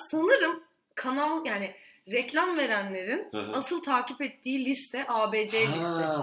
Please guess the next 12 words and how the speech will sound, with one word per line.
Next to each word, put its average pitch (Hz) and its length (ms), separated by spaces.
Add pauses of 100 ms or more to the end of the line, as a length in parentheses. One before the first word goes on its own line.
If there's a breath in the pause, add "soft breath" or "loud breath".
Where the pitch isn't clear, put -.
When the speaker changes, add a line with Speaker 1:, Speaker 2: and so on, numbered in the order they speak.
Speaker 2:
okey, 98 300
tamam, 98 240
mantıklıymış 95 640
bu. - 60
Speaker 1:
Dolayısıyla 294 380
kanalların 269 640
da 233 100
aslında 208 420
umursadığı 220 840 (580)
reyting 220 400
Speaker 2:
<laughs> - 0
Speaker 1:
listesi 220 680